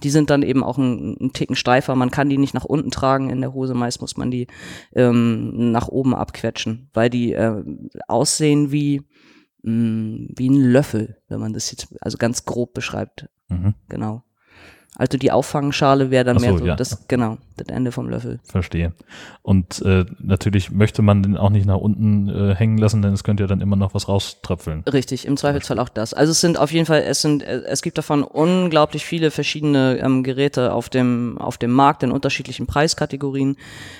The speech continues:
Speaker 1: Ähm, und da rate ich immer wieder dazu, ganz dringend, äh,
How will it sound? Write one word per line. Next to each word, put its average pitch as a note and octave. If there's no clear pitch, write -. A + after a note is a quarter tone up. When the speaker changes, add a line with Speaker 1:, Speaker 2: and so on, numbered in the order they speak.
Speaker 1:
Ähm, C3
und B2
da B2
rate B2
ich -
immer D3
wieder B2+
dazu, B2
ganz A#2+
dringend, B2+
äh, -